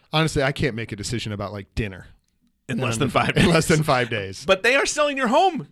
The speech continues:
Speaker 2: in under five days.
Speaker 1: Which is frightening to me. I'm like, I'm not in the market to sell my home because I like being married and stuff. But, uh, is, as a whole, is that where a case, I would feel completely overwhelmed if, like, I put my home on the list,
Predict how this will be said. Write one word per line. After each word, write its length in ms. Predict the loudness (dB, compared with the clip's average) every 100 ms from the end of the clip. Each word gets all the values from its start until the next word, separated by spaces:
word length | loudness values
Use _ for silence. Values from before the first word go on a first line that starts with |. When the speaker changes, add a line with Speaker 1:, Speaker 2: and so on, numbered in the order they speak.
| -4
Speaker 2:
in 100 | -2
under 200 | -2 -2
five 240 | -4 -4
days. 340 | -8 -14 -20 -2
Speaker 1:
Which 160 | 2 2
is 180 | 0 -2
frightening 480 | -4 0 2 2 0
to 120 | 0
me. 180 | 2 4
I'm 140 | 4 2
like, 200 | 0 2
I'm 120 | 0
not 200 | 4 2
in 60 | 2
the 60 |
market 280 | 2 2 0
to 80 | -2
sell 180 | -2 0
my 160 | 0
home 380 | 0 -2 -2 -6 -10 -12
because 400 | -8 -8 -8 -10
I 120 | -8
like 260 | -4 -6 -8 _ _ _ _
being 300 | -10 -10 -10
married 300 | -6 -2 -2
and 100 | -2
stuff. 300 | -4 -4 -4 -10 -20 -20 2
But, 340 | 6 6 4 4
uh, 380 | 6 6 6 0 -8 -4
is, 240 | -2 0 -2
as 300 | 0 2 2
a 60 |
whole, 240 | 0 4 4
is 80 |
that 180 | 2 -2
where 120 | -2
a 20 | 0
case, 180 | -2 -4
I 200 | -2 0 0 -2
would 260 | 0 0 -2
feel 360 | -2 2 0
completely 680 | -2 -6 0 0 0 -4 -2
overwhelmed 840 | 0 0 -2 -2 -2 -2 -4 -8 -14 _ _ _ _ _ _ -4
if, 200 | -4 -2
like, 300 | -2 -2 -6
I 100 | -4
put 220 | 2 2 2
my 100 | 0
home 200 | 0 0
on 100 | 0
the 80 |
list, 480 | 0 -2 -2 -8 _